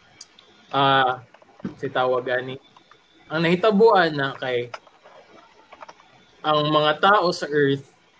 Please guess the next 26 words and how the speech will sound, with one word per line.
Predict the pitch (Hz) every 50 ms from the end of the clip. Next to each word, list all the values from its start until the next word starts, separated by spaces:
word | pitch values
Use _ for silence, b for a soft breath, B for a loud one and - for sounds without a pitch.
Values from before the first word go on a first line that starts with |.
| _ _ -
ah, | 147 156 151
aside | 151 151 214 214 226 196
sa | - 226
mga | 202 196 180 170 165 165
tao, | - 165 156 147 147 139 135
human | 139 139 160 170 170 170 165 156
beings, | 143 147 147 139 127 127 123 127 - - - - - _ _ - _ _ _ _ _ _ _ _ _ - 135
they | 135 143 151
live | 156 170 175 180 175 175 170 170 - - - - _ _ _ _ _ _ _ _ _ -
side | - - 165 156 156 156 151
by | 156 151
side | 143 - 160 147 143 143 139
with | 139 135 143
those | 147 147 - - -
Nephilims, | 139 139 135 139 - 147 135 131 123 123 120 - -
tong | - 135 135
mga | 127 131 131 127 123
giants, | 123 135 127 127 123 117 113 110 113 110 - - - - -
and | 120 120 120 120 120 120 117 117
with, | 123 117 120
along | 120 117 123 123 123 123 123
with | 123 120
the | 117 104
angels. | - 113 113 110 113 123 123 123 123 - - -
And | - - -
then, | 123 123 123 120